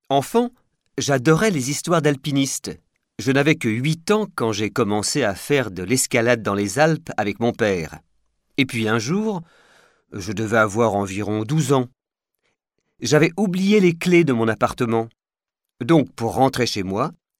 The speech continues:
j'ai escaladé les huit étages de mon immeuble. Quand je suis arrivé sur mon balcon, j'étais très fier de moi. Là, j'ai compris que j'aimais vraiment ça. En mille neuf cent quatre-vingts,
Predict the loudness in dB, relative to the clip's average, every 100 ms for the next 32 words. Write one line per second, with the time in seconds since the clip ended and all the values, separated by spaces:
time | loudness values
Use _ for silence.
0 | _ _ -10 -4 0 2 2 2 2 2
1 | 4 2 2 -2 -2 -2 -2 -2 -2 -2
2 | -2 0 2 4 4 4 4 2 -2 -6
3 | _ _ _ _ _ _ _ _ _ -10
4 | -8 -4 -4 -4 -2 2 2 2 0 -2
5 | -4 -2 -2 0 0 -2 -4 _ _ -10
6 | -4 -2 0 0 -2 -4 0 0 0 -2
7 | -2 -4 -4 -6 _ _ _ _ _ _
8 | _ _ -6 -2 0 0 -2 0 -2 0
9 | -4 -2 -2 0 0 -2 -4 -4 -4 -4
10 | -6 -8 -10 _ _ _ _ _ _ _
11 | _ _ -2 0 2 2 2 0 -2 -4
12 | -2 0 0 -2